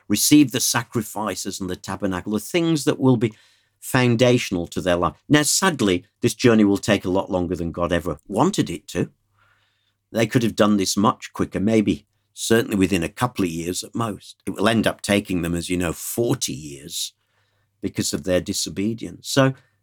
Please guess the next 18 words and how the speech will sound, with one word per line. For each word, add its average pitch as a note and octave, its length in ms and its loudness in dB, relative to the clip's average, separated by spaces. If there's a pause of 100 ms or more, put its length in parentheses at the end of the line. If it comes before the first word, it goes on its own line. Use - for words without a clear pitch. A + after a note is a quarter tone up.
(160)
God G3+ 260 2
leads D#3+ 300 6
them A#2 120 4
south A2 360 -2
deliberately. C#3 480 4
And C3 100 -4
do F#3+ 80 4
you F#3+ 60 6
know F#3+ 40 6
what? F#3 220 6
Even F3 240 2
today, C#3 320 2
God C#3 300 2
sometimes A2+ 880 0 (200)
takes D#3+ 320 2
us C#3+ 120 4
on C3 180 6
journeys A#2+ 800 2